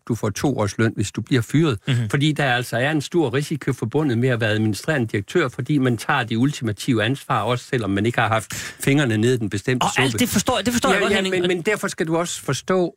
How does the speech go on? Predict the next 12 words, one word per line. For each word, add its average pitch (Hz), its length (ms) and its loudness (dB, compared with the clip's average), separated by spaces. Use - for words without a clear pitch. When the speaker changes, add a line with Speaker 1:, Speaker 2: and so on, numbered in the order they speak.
Speaker 1:
at 139 320 -4
Thomas 139 320 0
Borgen 170 440 0
har 123 180 -2
ikke 165 180 -2
fået 151 260 0
en 131 100 0
fratrædelsesordning, 107 1160 -4
som 104 220 0
er 104 40 2
særlig 131 340 2
gunstig. 117 440 0